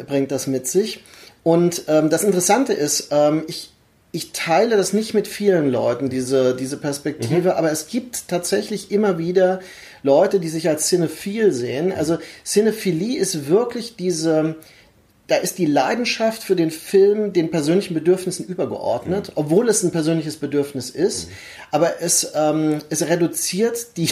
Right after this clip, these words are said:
Speaker 1: <laughs> Möglichkeiten der eigenen Entfaltung für die
Speaker 2: Mhm.
Speaker 1: Zeit.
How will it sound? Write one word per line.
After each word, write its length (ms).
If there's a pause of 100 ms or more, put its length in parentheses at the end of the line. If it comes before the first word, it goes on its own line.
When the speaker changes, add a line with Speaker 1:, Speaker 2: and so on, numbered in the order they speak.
Speaker 1:
<laughs> 80
Möglichkeiten 720
der 140
eigenen 280
Entfaltung 540
für 120
die 100
Speaker 2:
Mhm. 60
Speaker 1:
Zeit. 200